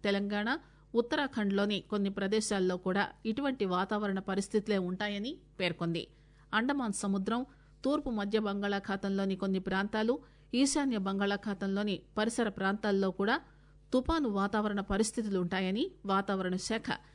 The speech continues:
అంచనా వేసింది. ఎకరానికి ఏడు క్వింటాళ్ల పత్తినే కొనుగోలు చేయాలనే సీసీఐ నిబంధనను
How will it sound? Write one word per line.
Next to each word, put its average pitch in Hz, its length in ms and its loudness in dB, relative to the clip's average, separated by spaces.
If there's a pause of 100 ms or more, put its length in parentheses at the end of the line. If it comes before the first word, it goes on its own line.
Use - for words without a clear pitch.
(200)
అంచనా 202 340 0
వేసింది. 160 420 -4 (840)
ఎకరానికి 277 640 4 (800)
ఏడు 247 260 8
క్వింటాళ్ల 262 540 2
పత్తినే 233 480 0
కొనుగోలు 214 460 2
చేయాలనే 196 640 2 (800)
సీసీఐ 269 640 0 (300)
నిబంధనను 214 720 2